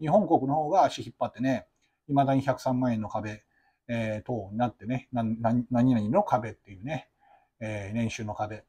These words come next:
ね、えー、がありますので、これはね、本当に二〇二四問題ね、えー、の話もありますけれども、まあ、飲食業界ね、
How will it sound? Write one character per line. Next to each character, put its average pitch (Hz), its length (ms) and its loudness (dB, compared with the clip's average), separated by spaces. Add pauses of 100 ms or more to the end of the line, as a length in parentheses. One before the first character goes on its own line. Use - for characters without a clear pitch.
ね、 143 260 -6 (120)
え 95 600 -12
ー、 113 40 -8
が 139 100 6
あ 135 40 8
り 120 120 0
ま 117 100 -2
す - 140 -16
の 113 140 -12
で、 147 360 -2 (540)
こ 196 280 6
れ 208 200 2
は 185 580 4
ね、 175 180 -2
本 165 240 -4
当 170 100 -4
に 160 300 -4 (300)
二 165 180 4
〇 156 220 4
二 131 220 4
四 135 160 4
問 127 180 2
題 107 220 -6
ね、 165 400 -4
え 107 680 -16
ー、 156 40 -12
の 180 240 -2 (680)
話 139 280 2
も 123 80 0
あ 127 60 -2
り 135 80 0
ま 147 100 0
す - 80 -10
け 156 80 -4
れ 147 140 2
ど 180 80 -2
も、 202 360 4
ま 143 100 0
あ、 - 20 2
飲 135 160 6
食 117 160 -4
業 120 180 -4
界 98 180 -14
ね、 165 280 -8